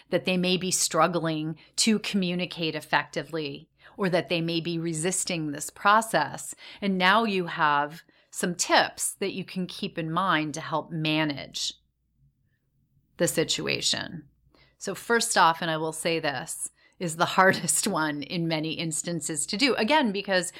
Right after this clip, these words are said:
we're human as well. But the very first thing you want to do when someone is being difficult is to stay calm and professional. We are professionals.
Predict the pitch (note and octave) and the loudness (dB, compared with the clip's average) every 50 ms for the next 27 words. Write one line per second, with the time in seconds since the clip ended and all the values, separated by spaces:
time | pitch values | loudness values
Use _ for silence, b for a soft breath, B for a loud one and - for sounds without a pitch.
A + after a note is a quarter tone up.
0 | B B B G3+ G3+ F#3+ F3 F3+ - G3+ F3+ F3 E3 D#3 D3+ D3 C#3+ D3+ D3 D#3+ | B B B 0 0 0 0 -2 -4 -4 -4 -2 -4 -4 -4 -4 -6 -6 -2 2
1 | D#3 D3 C#3 C3+ - - B B B B B - E3+ - F#3+ F3+ G3 G#3 G#3 G#3 | 2 2 2 0 -8 -10 B B B B B -12 -8 -6 -4 2 4 4 6 4
2 | G3 F#3 - F3 E3 - - F3 D#3+ D#3 D3+ D3+ D3 D3+ - - - - F3 D3 | 4 2 -2 -4 -4 -2 -6 -6 -6 -6 -6 -6 -8 -8 -8 -6 -8 -8 -8 -6
3 | D#3 D3+ D3 D3 D3 D3+ - - D#3 D3+ D3 C#3 C#3 C#3+ C#3 C#3+ C3+ D3+ D3+ D#3 | -8 -6 -6 -6 -8 -6 -4 -4 -4 -2 -2 -4 -4 -4 -6 -8 -10 -6 -6 -4
4 | D#3+ D#3+ D3+ C#3+ C#3+ C#3+ C#3+ D3+ b b b b b b F3+ D#3 F3 D#3 - - | -4 -2 -4 -4 -4 -4 -6 -8 b b b b b b -2 0 0 0 2 0
5 | D#3 D3+ - - C#3 C3 D3 - - - - B B B B B B G#3 G3 F#3+ | -4 -4 -4 -6 -4 -4 -6 -8 -8 -12 -12 B B B B B B 2 4 4
6 | F3+ E3 - - - - G3 - - - F3+ E3 E3+ - - E3+ C#3+ C#3 C3+ C#3 | 2 0 -2 -4 -4 -4 -4 -4 -2 0 0 0 0 0 0 0 0 0 0 -2
7 | C#3 C#3+ - _ _ _ _ _ _ - E3 D#3+ E3 D#3+ - - F3 D#3 - D#3 | -6 -8 -10 _ _ _ _ _ _ -6 -6 -4 -4 -6 -2 -2 -2 2 2 2
8 | C#3 - - - D3 - - - - _ _ _ _ _ _ _ _ _ _ _ | 2 2 -4 -6 -6 -8 -10 -12 -16 _ _ _ _ _ _ _ _ _ _ _
9 | _ _ _ _ _ F#3+ F3+ F#3+ F#3+ - - E3 D#3+ F3 E3+ - G#3+ G#3 - F3+ | _ _ _ _ _ -6 -2 0 0 2 2 2 2 2 0 0 -2 0 4 4
10 | D#3+ D#3+ - - F#3+ G3+ A#3 C4+ C#4 - - | 4 4 4 0 0 -2 -2 -2 -4 -6 -10